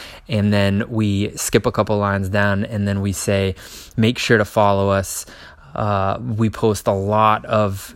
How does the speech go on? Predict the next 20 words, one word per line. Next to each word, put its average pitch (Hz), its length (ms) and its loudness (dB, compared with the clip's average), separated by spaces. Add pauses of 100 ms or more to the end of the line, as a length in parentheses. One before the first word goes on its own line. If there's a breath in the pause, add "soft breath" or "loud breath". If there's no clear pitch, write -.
shoes, 101 800 -2
we 117 160 -2
post 104 360 -4
a 110 120 -4
lot 101 380 0
of 101 140 -4
inventory, 98 840 0
and 104 160 -2
we 98 120 -2
offer 101 340 -4
bundle 95 320 -2
pricing. 95 500 -2 (300 loud breath)
And 107 120 0
then 107 120 2
in 147 260 2
between 139 500 2
those 113 240 2
two 120 220 -2
small 107 400 2
paragraphs, 98 800 -2